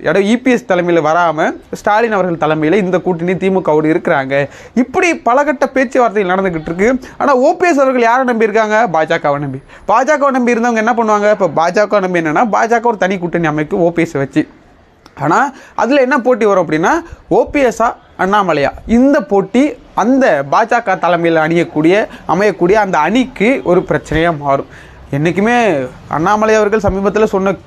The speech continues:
பேச்சுகளை நம்மளால, "நான் வந்து முதலமைச்சராக தான் வந்திருக்கிறேன், நான் வந்து கூட்டணிக்குள்ள போயிட்டு நான் வந்து அடிமையா இருக்க விரும்பல," அப்படின்னு பலகட்ட பேச்சுவார்த்தைகள்,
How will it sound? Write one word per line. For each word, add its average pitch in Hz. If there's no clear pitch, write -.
பேச்சுகளை 202
நம்மளால, 190
"நான் 196
வந்து 208
முதலமைச்சராக 190
தான் 190
வந்திருக்கிறேன், 165
நான் 180
வந்து 180
கூட்டணிக்குள்ள 185
போயிட்டு 180
நான் 170
வந்து 175
அடிமையா 170
இருக்க 165
விரும்பல," 160
அப்படின்னு 254
பலகட்ட 196
பேச்சுவார்த்தைகள், 240